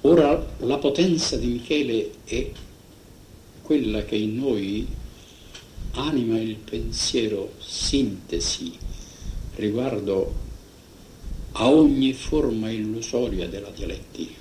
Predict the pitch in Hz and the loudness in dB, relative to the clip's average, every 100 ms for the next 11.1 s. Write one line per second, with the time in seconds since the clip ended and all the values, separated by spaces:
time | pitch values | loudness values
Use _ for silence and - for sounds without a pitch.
0 | - - - - 110 107 107 - - - | -20 -20 -12 -8 -6 -4 -2 -4 -8 -10
1 | 104 - 92 - - - - - - - | -10 -8 -8 -8 -8 -10 -14 -18 -20 -20
2 | - - - - - - - - - - | -20 -20 -10 -8 -8 -10 -16 -20 -20 -20
3 | - 107 104 104 - - - - - - | -8 0 4 6 4 -2 -14 -18 -20 -20
4 | - - - - - - - 104 107 120 | -18 -18 -20 -20 -20 -20 -12 -4 0 0
5 | - - 95 - - - - - - - | -4 -4 -4 -6 -8 -8 -8 -6 -4 -6
6 | - - - - - - - - - - | -10 -14 -16 -14 -14 -16 -16 -10 -10 -10
7 | - - - - - - - - - - | -12 -16 -18 -18 -14 -14 -14 -10 -8 -8
8 | - - - - - - - - - - | -12 -16 -18 -18 -18 -18 -18 -14 -12 -12
9 | - - - - - - - - - 117 | -14 -16 -20 -14 -12 -12 -16 -10 -6 -6
10 | 107 110 110 123 151 175 - 127 123 123 | -2 0 4 6 6 4 0 0 0 0
11 | - | -2